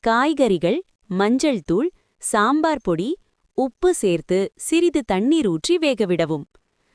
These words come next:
காய்கறிகள் வெந்ததும் வேக வைத்த பாசிப்பருப்பு மற்றும் புளிச்சாறு சேர்க்கவும். தேவையான அளவு தண்ணீர் சேர்த்து ஐந்து முதல் ஏழு நிமிடம் கொதிக்கவிடவும். சுவை பார்த்து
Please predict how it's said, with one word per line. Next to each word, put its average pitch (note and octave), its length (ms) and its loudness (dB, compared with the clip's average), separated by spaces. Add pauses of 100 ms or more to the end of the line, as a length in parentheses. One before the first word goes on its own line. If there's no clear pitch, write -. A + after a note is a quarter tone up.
(300)
காய்கறிகள் D4 720 0
வெந்ததும் F#3 500 0 (340)
வேக C#4+ 380 2
வைத்த C4 280 -2 (120)
பாசிப்பருப்பு G3+ 840 0
மற்றும் C4+ 440 -4
புளிச்சாறு D4 640 0
சேர்க்கவும். E3 560 -2 (720)
தேவையான E4 640 0
அளவு G3 340 0
தண்ணீர் A3+ 460 0
சேர்த்து E3 340 -2 (340)
ஐந்து D#4+ 360 2
முதல் A#3+ 320 0 (140)
ஏழு C4+ 240 0
நிமிடம் F#3+ 400 0
கொதிக்கவிடவும். E3+ 720 -2 (760)
சுவை D#4+ 340 0 (100)
பார்த்து F#3+ 360 -2